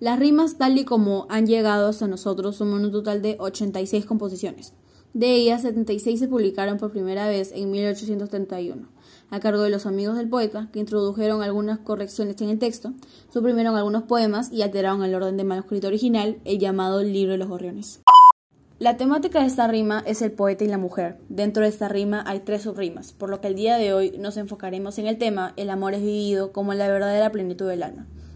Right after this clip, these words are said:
del corpus dos, denominado El amor, la mujer y la muerte. Esta rima es como un cancionero que refleja los estados de una historia de amor, desde la felicidad inicial al desengaño,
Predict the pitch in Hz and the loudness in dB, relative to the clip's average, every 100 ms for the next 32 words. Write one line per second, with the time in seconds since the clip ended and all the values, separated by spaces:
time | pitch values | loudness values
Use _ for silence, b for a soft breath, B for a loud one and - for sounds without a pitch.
0 | B - 196 190 208 208 220 220 208 208 | B -8 -4 0 0 0 -2 0 0 0
1 | 196 202 196 196 196 196 - 214 185 196 | -4 -4 -2 -2 -2 -2 -2 -4 -4 -2
2 | 214 214 190 175 196 214 214 196 185 175 | -4 -4 -6 -6 -8 -8 -6 -6 -4 -6
3 | 175 - - B B B B B - 277 | -8 -16 -20 B B B B B -2 2
4 | 311 320 302 311 302 240 247 247 247 247 | 6 6 6 4 0 -4 -2 -2 0 -2
5 | 202 190 196 208 185 185 202 202 214 202 | -2 -4 -4 -6 -8 -6 -8 -6 -6 -8
6 | - - 185 202 190 190 196 185 175 180 | -10 -8 -8 -6 -8 -4 -2 -2 -2 -4
7 | - - b b b 220 226 254 247 240 | -10 -20 b b b -4 0 2 4 2
8 | 226 233 226 233 233 247 269 277 262 247 | 2 0 0 0 0 2 2 2 4 4
9 | 262 196 208 202 190 185 185 180 | 2 -2 -2 -2 -6 -6 -6 -8